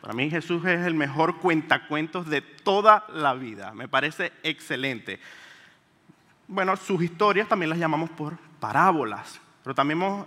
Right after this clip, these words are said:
hay, o sea, hay muchas cosas que pasan dentro de las parábolas, de estas historias de Jesús que podemos pensar. Y es que a mí me cuesta, pero Jesús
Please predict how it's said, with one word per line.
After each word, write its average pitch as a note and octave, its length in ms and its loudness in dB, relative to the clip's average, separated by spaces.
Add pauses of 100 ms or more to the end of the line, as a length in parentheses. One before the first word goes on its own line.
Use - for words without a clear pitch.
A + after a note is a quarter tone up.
hay, D3+ 180 2
o E3+ 60 -8
sea, - 100 -2
hay G3+ 80 0
muchas C#4 320 0
cosas B3 300 -2
que G#3+ 100 -2
pasan G3+ 300 2
dentro G3 280 0
de G3+ 60 4
las E3+ 140 4
parábolas, D3+ 500 0
de C3+ 80 -6
estas D#3+ 220 -4
historias D3 420 -6
de C#3+ 80 -8
Jesús C3 340 -10 (360)
que C#3+ 100 -2
podemos C#3+ 360 0
pensar. D3 580 -4
Y C#3 220 -2
es C3+ 140 0
que D#3+ 720 0 (220)
a A2+ 60 -16
mí A#2+ 100 -10
me E3 80 -8
cuesta, D#3 460 -8
pero C#3 200 0 (280)
Jesús - 320 -8